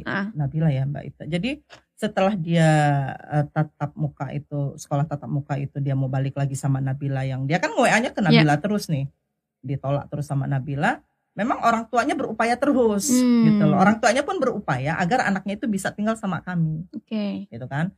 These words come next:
Speaker 2: Nah, jadi di bulan dua, <clears throat> di bulan Februari dua ribu dua puluh satu,
Speaker 1: Satu.
Speaker 2: itu ayahnya itu kecelakaan. Jadi kita bantu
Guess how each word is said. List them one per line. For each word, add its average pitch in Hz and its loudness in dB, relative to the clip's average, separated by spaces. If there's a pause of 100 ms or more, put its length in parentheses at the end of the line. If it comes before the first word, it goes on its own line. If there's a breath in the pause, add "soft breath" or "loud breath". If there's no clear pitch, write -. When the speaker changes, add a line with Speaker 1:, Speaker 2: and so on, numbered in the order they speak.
(140)
Speaker 2:
Nah, 160 2
jadi 196 2
di 247 0
bulan 190 6
dua, 160 2 (320)
<clears throat> 240 4
di 185 2
bulan 180 6
Februari 170 4
dua 170 4
ribu 165 6
dua 160 6
puluh 160 6 (160)
satu, 226 2
Speaker 1:
Satu. 160 6 (520)
Speaker 2:
itu 269 -2 (400)
ayahnya 196 2
itu - -6
kecelakaan. 151 -2 (800)
Jadi 196 2
kita 240 2
bantu 185 4